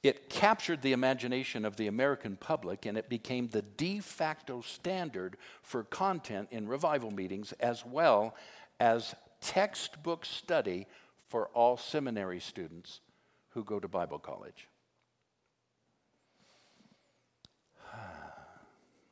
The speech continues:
And we wonder where the idea of a wrathful God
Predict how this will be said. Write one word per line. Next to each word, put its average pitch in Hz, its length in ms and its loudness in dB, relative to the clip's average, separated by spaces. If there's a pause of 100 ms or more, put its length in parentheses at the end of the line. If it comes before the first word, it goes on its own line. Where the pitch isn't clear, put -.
(1300)
And 110 160 -6
we 110 120 -4
wonder 131 380 -4
where 127 200 0
the 117 200 0
idea 104 640 -4 (840)
of 104 220 -4
a 95 60 -4
wrathful - 500 -2
God 104 540 -4